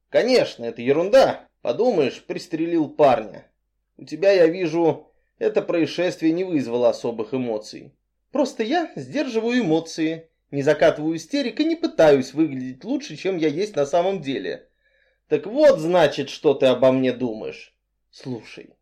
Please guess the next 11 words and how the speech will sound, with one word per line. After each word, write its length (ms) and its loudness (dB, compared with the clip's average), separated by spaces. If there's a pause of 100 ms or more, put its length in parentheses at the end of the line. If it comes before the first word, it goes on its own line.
(340)
этот 420 -4
парень 340 2
хотел 360 -2
нас 240 -6
убить. 440 -12 (260)
Сукин 460 -8
сын 240 -4
намеревался 600 0
проломить 540 -2
мне 140 -4
череп. 500 -2